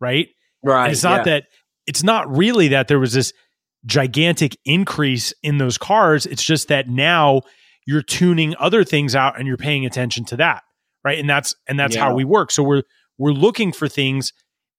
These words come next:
Speaker 1: subconsciously that are on our minds. And so in, you know, you a great example with the, with the Pablo story, English bulldog, you're like, "Okay, like, he's on your mind." And then you might see something that says dog food,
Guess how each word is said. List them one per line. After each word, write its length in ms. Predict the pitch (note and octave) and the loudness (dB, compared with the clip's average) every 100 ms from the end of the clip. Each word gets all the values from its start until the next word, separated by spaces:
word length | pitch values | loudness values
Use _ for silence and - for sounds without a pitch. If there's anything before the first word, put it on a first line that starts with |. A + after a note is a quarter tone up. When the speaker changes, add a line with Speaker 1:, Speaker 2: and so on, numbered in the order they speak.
| _ | _
Speaker 1:
subconsciously 1200 | - - E3 C3 - G3+ C#4+ - C3 - A2 A#2 C3 _ _ _ _ - | -6 0 0 -2 -2 0 2 2 2 -2 -4 -4 -6 _ _ _ _ -4
that 240 | C#3+ D3+ | 0 2
are 160 | D3+ D3+ | 2 2
on 240 | C#3 D#3+ | 2 2
our 280 | B2+ C3 C3+ | 0 0 2
minds. 540 | D3 G#3 B2 F#2+ - - _ _ _ _ - | 2 0 -2 -4 -10 -12 _ _ _ _ -4
And 180 | D3 | -2
so 340 | C#3 D#3+ D3+ D3 | 0 4 4 4
in, 260 | C#3 C#3+ D#3+ - | 0 -2 -4 -4
you 160 | C#3+ | -2
know, 160 | D3 C#3 | 0 0
you 460 | B2 C#3+ G3+ F3 - - | 0 0 0 -2 -4 -8
a 100 | C3 | -4
great 240 | C3 D3+ | 0 0
example 380 | C#3+ D#3 G3 D#3 | 2 2 2 2
with 140 | B2+ | 0
the, 180 | C3+ B2+ | -2 -4
with 180 | B2 B2 | -6 -6
the 60 | B2+ | -4
Pablo 340 | - F3+ G#3+ | 0 2 2
story, 400 | D3 - A2+ A#2 - _ _ _ _ _ | 0 0 0 0 -4 _ _ _ _ _
English 360 | - E3+ F#3 D#3+ | -4 0 2 0
bulldog, 640 | - C#3 C3 A#2+ A2+ B2+ D3 _ _ - | 0 0 0 0 0 0 -4 _ _ -4
you're 120 | C3+ | 0
like, 240 | C#3 - | 0 0
"Okay, 320 | D3 D#3 D3+ | -2 0 0
like, 220 | C3 A#2+ - | 0 -2 0
he's 280 | F3 F#3+ | 0 2
on 180 | E3 D#3 | 4 2
your 100 | C#3+ | 2
mind." 280 | C#3 D#3+ C#3+ | 0 0 0
And 180 | C#3+ C#3+ | -4 -2
then 180 | D3+ C#3+ - _ _ | -2 -2 -8 _ _
you 120 | E3+ | 0
might 200 | G3+ F3 | 2 2
see 120 | - D3+ | 0 -2
something 240 | D#3 D#3 | -2 0
that 140 | C3+ A#2+ | -2 -2
says 180 | B2 | -4
dog 320 | G#2 D#3 F#3+ - | 0 2 2 0
food, 320 | C#3 B2+ | 0 0